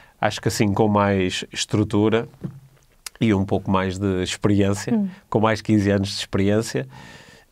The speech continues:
Speaker 1: eh, posso dizer que é, <laughs> é nisso em que eu acredito. Portanto, a resposta à pergunta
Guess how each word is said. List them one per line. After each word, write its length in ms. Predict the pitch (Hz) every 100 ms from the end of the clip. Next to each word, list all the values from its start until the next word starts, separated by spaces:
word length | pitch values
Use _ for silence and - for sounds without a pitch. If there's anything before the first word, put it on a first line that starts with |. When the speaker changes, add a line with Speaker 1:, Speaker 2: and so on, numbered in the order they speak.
| -
Speaker 1:
eh, 180 | 113 107
posso 320 | - 123 -
dizer 260 | 120 117
que 140 | 117 120
é, 100 | 110 -
<laughs> 120 | 139 135
é 40 |
nisso 280 | 117 113 -
em 40 |
que 100 | 107
eu 60 | 113
acredito. 440 | 104 113 113 -
Portanto, 440 | - - 110 98 - -
a 100 | 107
resposta 500 | - - 120 - 113
à 60 |
pergunta 640 | 101 131 101 110 110 123